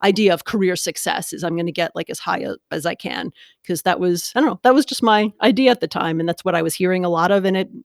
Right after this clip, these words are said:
honestly, it sounded good to me as someone who was still relatively new to the, the world of, of business. So I got promoted in that same team.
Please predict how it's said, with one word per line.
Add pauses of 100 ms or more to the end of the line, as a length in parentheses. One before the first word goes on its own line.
honestly,
it
sounded
good
to
me
as
someone
who
was
still (420)
relatively
new (140)
to
the, (180)
the
world
of, (400)
of
business. (440)
So (240)
I
got
promoted (160)
in
that
same
team.